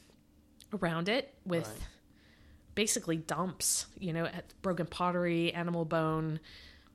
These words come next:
Speaker 1: kind of like, it's kind of like waste that they use to build up the ground,
Speaker 2: But
Speaker 1: to
Speaker 2: interesting
Speaker 1: build up
Speaker 2: stuff
Speaker 1: the,
Speaker 2: for you.
Speaker 1: yeah, so to build up the foundation. So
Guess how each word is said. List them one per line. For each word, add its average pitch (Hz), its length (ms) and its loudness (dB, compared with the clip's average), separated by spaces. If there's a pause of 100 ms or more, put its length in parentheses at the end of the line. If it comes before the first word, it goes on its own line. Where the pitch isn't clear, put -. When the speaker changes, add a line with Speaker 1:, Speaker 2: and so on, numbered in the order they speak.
(140)
Speaker 1:
kind 185 200 2
of 170 100 -2
like, 160 320 -4 (1000)
it's - 180 0
kind 254 200 0
of 196 100 -4
like 160 180 2
waste 190 520 2
that 160 140 -2
they 165 80 -2
use 170 280 0
to 170 80 -2
build 165 240 0
up 170 140 -6
the 170 80 -6
ground, 175 580 -2 (160)
Speaker 2:
But - 120 -8
Speaker 1:
to - 40 -10
Speaker 2:
interesting 185 300 4
Speaker 1:
build 226 240 12
up 220 120 8
Speaker 2:
stuff - 20 -6
Speaker 1:
the, 208 100 8
Speaker 2:
for - 80 2
you. 247 260 6
Speaker 1:
yeah, 277 300 12
so - 180 6
to - 140 4
build 233 180 10
up 226 120 4
the 202 60 4
foundation. 185 800 4
So 185 400 4